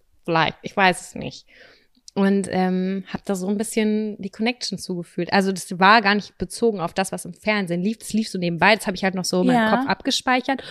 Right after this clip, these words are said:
Speaker 1: Und ich weiß auch noch, welche Farbe dieses Kissen hatte. Das war dunkelgrün. Und, ähm, das war auf jeden Fall ein krasses Erlebnis für mich. Weil ich glaube, das war so mein erstes,
Speaker 2: Ja.
Speaker 1: erstes. Ich kannte nur dieses gute Gefühl vom Se-, Sexspielen mit der Freundin.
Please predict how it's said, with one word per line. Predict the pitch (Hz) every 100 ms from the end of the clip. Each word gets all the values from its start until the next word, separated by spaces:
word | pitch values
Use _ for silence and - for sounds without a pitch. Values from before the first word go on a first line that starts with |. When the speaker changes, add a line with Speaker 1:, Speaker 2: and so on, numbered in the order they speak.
| -
Speaker 1:
Und | 196
ich | 208
weiß | 220
auch | 220
noch, | 196
welche | 214 202
Farbe | - 208 196
dieses | 202 190 -
Kissen | 269 - 151
hatte. | 139 - 147 - _ -
Das | - -
war | 175
dunkelgrün. | 185 208 208 240 165 - _ - -
Und, | - 180 180 -
ähm, | 180 175 175
das | 180 -
war | 180
auf |
jeden | 190 202
Fall | 196 196 190
ein | -
krasses | - 202 214
Erlebnis | 185 202 220 160 -
für | 170
mich. | 160 160 - _ -
Weil |
ich | 175
glaube, | 196 214
das | 202 202
war | 190
so | 190 185
mein | 185 175
erstes, | - 190 185 - - - - _ - - _ -
Speaker 2:
Ja. | 220 220 208 214 254
Speaker 1:
erstes. | 208 202 - 185
Ich | - - -
kannte | - 247 254
nur | 233
dieses | 226 226 220
gute | - 226 196
Gefühl | 185 - 240
vom | 208 185
Se-, | - - -
Sexspielen | - 247 - - 220 214
mit | 202
der | 208 190
Freundin. | - 214 254 320 311 339